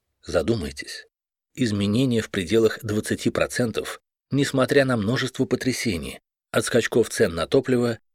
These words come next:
до забастовок авиадиспетчеров, глобальных слияний в отрасли, появления модели авиаперевозок ступицы и спицы,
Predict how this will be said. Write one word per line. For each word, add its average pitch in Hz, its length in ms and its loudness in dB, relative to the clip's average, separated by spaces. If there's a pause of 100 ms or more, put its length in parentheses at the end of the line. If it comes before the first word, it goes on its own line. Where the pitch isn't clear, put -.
до 131 140 6
забастовок 123 640 4
авиадиспетчеров, 101 920 0 (240)
глобальных 113 580 4
слияний 107 380 0
в 92 80 -2
отрасли, - 480 -4 (240)
появления 131 480 4
модели 120 440 4
авиаперевозок 113 800 2
ступицы 120 520 0
и - 20 -2
спицы, - 520 -4